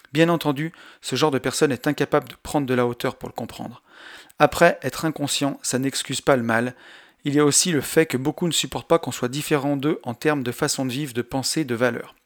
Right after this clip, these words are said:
Donc là, bah, c'est, ça suit parfaitement le message que je disais.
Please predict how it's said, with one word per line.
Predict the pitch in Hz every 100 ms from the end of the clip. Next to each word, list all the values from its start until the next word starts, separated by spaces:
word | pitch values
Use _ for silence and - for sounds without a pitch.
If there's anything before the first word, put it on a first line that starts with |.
| - - - - - -
Donc | 127 147
là, | 151 139
bah, | 110 104 107 - _ _
c'est, | - - 110
ça | 107 - 107
suit | 101 - 131
parfaitement | 131 - 131 135
le | 127
message | 123 127 120
que | -
je | 113
disais. | 117 113 135